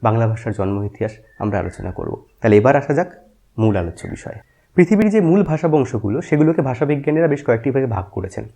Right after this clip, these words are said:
তার মধ্যে একটা হচ্ছে ইন্দো ইউরোপীয় ভাষাগোষ্ঠী এবং বাকিগুলো মোটামুটি, আহ, বান্টু, সেমিও হামিও, দ্রাবিড়, অস্ট্রিক, আহ, এস্কিমো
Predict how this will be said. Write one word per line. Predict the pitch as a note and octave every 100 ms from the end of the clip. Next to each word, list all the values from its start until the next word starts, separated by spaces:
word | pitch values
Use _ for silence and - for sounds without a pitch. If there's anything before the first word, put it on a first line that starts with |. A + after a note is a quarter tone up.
| - - _
তার | C3 C3+
মধ্যে | D3 D3+
একটা | - E3
হচ্ছে | D#3 - C3+ -
ইন্দো | B2 B2+
ইউরোপীয় | A2+ A2+ A2+ A#2
ভাষাগোষ্ঠী | F#2+ F#2 F2+ - - - _ _
এবং | C3+ D3 D#3+ D#3+
বাকিগুলো | - E3+ E3+ E3
মোটামুটি, | D3 D3+ D3+ D#3 D#3 - - -
আহ, | A#2 G#2 A2
বান্টু, | A#2 A#2 B2 B2 B2+
সেমিও | A#2+ A#2 A#2+ B2+
হামিও, | A2+ A2 A2+ A2 A2+ - A#2
দ্রাবিড়, | A2+ G#2+ A2+ A2+ - -
অস্ট্রিক, | - G#2 - - A2+ A2+ - _ -
আহ, | F#2+ F#2 C3
এস্কিমো | A#2 B2+ A2+ G#2